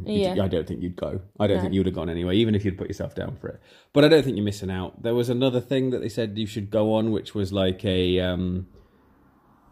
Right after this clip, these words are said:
Speaker 1: uh, it was like a single, it's like a similar thing, but it's one-on-one.
Speaker 2: Yeah.
Speaker 1: Uh, and you can take people with you. So I know you were thinking about going to that and making me come with you. I say make, I offered.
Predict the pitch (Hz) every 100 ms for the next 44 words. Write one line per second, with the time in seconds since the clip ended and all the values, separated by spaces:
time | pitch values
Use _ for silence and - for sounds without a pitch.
0 | _ - 98 87 82 78 - 87 90 107
1 | 104 107 95 92 90 80 - - - 117
2 | 101 - 104 156 147 - 139 120 135 113
3 | 95 92 104 104 98 98 98 107 104 226
4 | 214 98 196 92 92 95 98 101 98 98
5 | - 92 95 92 82 73 - 87 90 90
6 | 90 92 90 85 - 85 87 85 - 90
7 | 87 90 87 90 - 87 85 87 87 95
8 | 90 87 80 - 85 90 - -